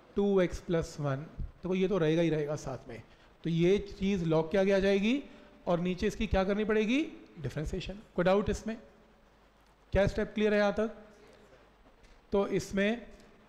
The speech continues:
क्या answer आएगा? Log of two x plus one divided by, नीचे differentiate करो, d by dx of, multiply करो,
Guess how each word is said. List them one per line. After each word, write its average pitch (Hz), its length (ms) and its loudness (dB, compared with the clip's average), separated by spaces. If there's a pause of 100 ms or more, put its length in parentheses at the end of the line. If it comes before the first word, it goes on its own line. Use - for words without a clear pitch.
(180)
क्या 185 120 4
answer 196 340 2
आएगा? 202 420 2 (360)
Log 165 340 2
of 247 160 2 (800)
two 233 460 2
x 202 300 0
plus 196 440 0
one 175 480 0
divided 165 540 2
by, 147 200 2 (880)
नीचे 202 520 2
differentiate 170 640 -2
करो, 151 300 0 (100)
d 175 180 0 (140)
by 214 160 4 (120)
dx 202 460 2
of, 175 140 4 (460)
multiply 190 440 2
करो, 160 300 2